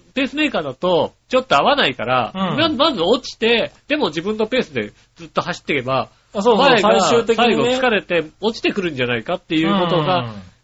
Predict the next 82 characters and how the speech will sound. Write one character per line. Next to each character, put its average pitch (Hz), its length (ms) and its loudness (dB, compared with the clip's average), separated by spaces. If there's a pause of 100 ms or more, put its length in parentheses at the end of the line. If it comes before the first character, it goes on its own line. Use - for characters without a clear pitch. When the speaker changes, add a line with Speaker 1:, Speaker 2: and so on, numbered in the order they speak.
(120)
Speaker 1:
で 202 120 -4
き 285 120 0
る 254 60 2
よ 202 60 4
う - 20 0
に 160 60 -6
な 185 100 4
っ 202 80 -8
ち - 100 -2
ゃ 127 60 0
う 101 40 -6
ん - 20 -14
だ 123 100 -6
ね、 160 80 -4
や 131 80 0
っ - 20 -14
ぱ 110 160 -6
り 107 100 -10
ね。 127 140 -2
Speaker 2:
う 143 840 -4
ん。 165 100 -18
Speaker 1:
も 170 100 -10
う - 20 -14
ペ 247 160 -2
ー 302 80 -2
ス 311 100 -10
メ 339 160 0
ー 254 60 -2
カ 202 100 -2
ー 170 40 -2
の 151 100 -6
な 214 160 2
い 165 160 -2
時 135 120 -2
代 139 200 4
の 131 100 -8
さ、 123 440 -2 (180)
マ 139 100 0
ラ 143 60 2
ソ 147 120 -4
ン - 40 -4
を 139 40 -2
よ 202 120 2
く 185 80 -4
見 175 100 -4
て 175 100 -2
た 120 120 -2
か 101 80 -8
ら 101 100 -8
さ、 107 320 -6
Speaker 2:
は 175 120 2
い - 20 2
は 135 60 -2
い 127 40 -10
は 123 80 -8
い。 113 60 -12 (240)
Speaker 1:
あ 120 260 -2
の、 107 400 -10 (420)
あ 185 120 0
の 277 120 0
逆 254 200 2
転 311 300 -2
劇 143 260 -4
は 120 120 0 (240)
な-、 214 300 0
な 262 160 -6
か 403 120 -4
っ - 40 -14
た 107 120 -4
じ 95 80 -12
ゃ 104 40 -10
ん、 107 40 -14
結 104 200 -10
局。 104 320 -8 (580)
Speaker 2:
な 147 240 4
い 135 60 -2
ね。 143 340 -2
Speaker 1:
う 143 40 -16
ん。 139 80 -2
Speaker 2:
あ 143 80 4
れ 175 160 6
は、 208 540 8